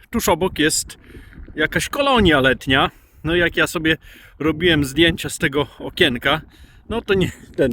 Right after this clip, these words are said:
nie, nie zachowałem dość ostrożności. Myślałem, że mnie w tym okienku nie będzie widać, a to jednak słońce prosto w twarz i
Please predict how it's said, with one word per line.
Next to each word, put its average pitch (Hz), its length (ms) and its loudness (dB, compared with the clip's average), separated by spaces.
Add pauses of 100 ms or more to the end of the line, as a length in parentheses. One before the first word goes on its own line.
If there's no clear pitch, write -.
(160)
nie, 170 240 -4
nie 196 180 2
zachowałem 160 540 -4
dość 160 260 -4 (380)
ostrożności. 170 920 0 (1300)
Myślałem, 170 380 -2
że 170 100 0
mnie 175 240 2 (160)
w - 80 -20
tym 180 160 4
okienku 165 500 0 (720)
nie 156 220 0
będzie 151 360 2
widać, 185 440 -2
a 139 80 -8
to 170 160 -2
jednak 151 440 0
słońce 175 560 0 (480)
prosto 180 420 0
w - 100 -12
twarz - 500 -2
i 175 260 -2